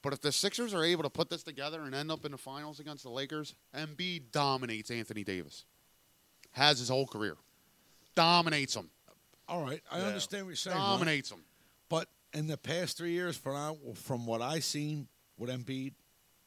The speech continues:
Speaker 1: Don't go with the lazy thing. Like, you've said that over and over, bro, and I'm not trying to cut
Speaker 2: it,
Speaker 1: you off.
Speaker 2: it takes plays off.
Speaker 1: Every N B A player does.
Speaker 2: I'm, I'm all
Speaker 3: Yeah,
Speaker 2: right.
Speaker 3: and, and, and,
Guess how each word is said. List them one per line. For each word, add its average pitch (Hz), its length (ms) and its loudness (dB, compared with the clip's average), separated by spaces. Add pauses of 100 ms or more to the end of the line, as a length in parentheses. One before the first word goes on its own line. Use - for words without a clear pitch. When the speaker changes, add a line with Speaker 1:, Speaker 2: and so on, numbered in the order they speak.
(500)
Speaker 1:
Don't 208 300 4
go 214 160 -10
with 180 140 -14
the 156 60 -12
lazy 113 480 -10
thing. 101 100 -20 (100)
Like, 120 180 -14
you've 139 140 -18
said 165 240 -16
that 160 120 -12
over 135 240 -6
and 123 80 0
over, 120 240 2
bro, 110 280 6
and 110 80 2
I'm 110 100 0
not 147 200 4
trying 139 260 0
to - 60 -12
cut 117 100 -4
Speaker 2:
it, 82 80 -6
Speaker 1:
you 110 60 -2
off. 110 80 2
Speaker 2:
it 175 140 -2
takes 190 280 -4
plays 165 340 -4
off. 107 240 -6 (280)
Speaker 1:
Every 226 440 12
N 220 160 12
B 208 140 8
A 190 100 12
player 160 360 6
does. 107 360 0 (500)
Speaker 2:
I'm, - 80 -8 (180)
I'm 277 100 -8
all 339 100 -8
Speaker 3:
Yeah, 160 140 8
Speaker 2:
right. 143 120 4
Speaker 3:
and, 175 140 10
and, 185 260 12
and, 190 160 10